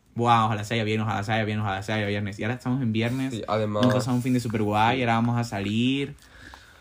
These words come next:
Speaker 2: He tenido una semana de mucha ansiedad y venir aquí ha sido como desconectar y me ha venido muy bien.
Speaker 1: Igualmente, o sea, llevo un mes de exámenes horrible, que ya lo dije, que gestionaba fatal el hor-, eh, <laughs> fatal el horror. Gestionaba fatal el estrés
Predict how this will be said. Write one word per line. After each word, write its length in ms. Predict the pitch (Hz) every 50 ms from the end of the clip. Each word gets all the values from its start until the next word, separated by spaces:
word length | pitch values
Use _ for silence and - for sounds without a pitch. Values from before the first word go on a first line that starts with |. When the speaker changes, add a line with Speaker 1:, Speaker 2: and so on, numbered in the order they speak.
| - -
Speaker 2:
He 100 | - 110
tenido 240 | 110 131 127 127 131
una 120 | 127 127 123
semana 260 | 113 127 123 123 123
de 140 | 117 113 110
mucha 240 | 113 117 113 131
ansiedad 480 | 127 117 117 123 110 107 107 117 131 135 - - -
y 100 | 95 104
venir 240 | 104 98 104 104 104
aquí 240 | 110 113 113 123 120
ha 80 | 113
sido 180 | 104 120 117 117
como 200 | 113 - 113 107
desconectar 560 | 107 107 104 - 107 101 98 98 - 110 107 107
y 60 | 107
me 80 | 107
ha 20 | 104
venido 240 | 107 107 107 107 104
muy 240 | 104 107 113 113 113
bien. 200 | 110 110 110 117 117 - -
Speaker 1:
Igualmente, 760 | 123 120 120 117 113 110 110 110 110 107 107 113 107 107 104 -
o 40 | 113
sea, 180 | 113 123 113
llevo 200 | 110 110 113 117
un 160 | 120 120 120 123
mes 140 | 123 117
de 80 | 120 117
exámenes 680 | 110 - - 113 110 113 113 113 113 113 117 117 - -
horrible, 500 | 110 110 110 110 110 110 113 120 120 120
que 60 | 123
ya 120 | 113 107 104
lo 80 | 107
dije, 360 | 107 104 107 110 - 131 123
que 100 | 117 135 117
gestionaba 640 | 123 110 - - 107 98 98 101 104 110 - - _
fatal 680 | - - - - 110 104 - 104 98 101 107 107 - -
el 140 | 104 104 104
hor-, 220 | 101 98 101 - -
eh, 160 | 104 101 - -
<laughs> 380 | 104 - - 117 - - -
fatal 260 | - 110 - 117 113
el 120 | 120 123 117
horror. 400 | 110 113 110 107 104 98 - - - 127 127 117 - - - - -
Gestionaba 300 | 131 127 131 120 123 127
fatal 280 | 139 131 113 120 123
el 120 | 127 123 120
estrés 720 | 117 117 - 120 113 117 131 165 226 226 - - -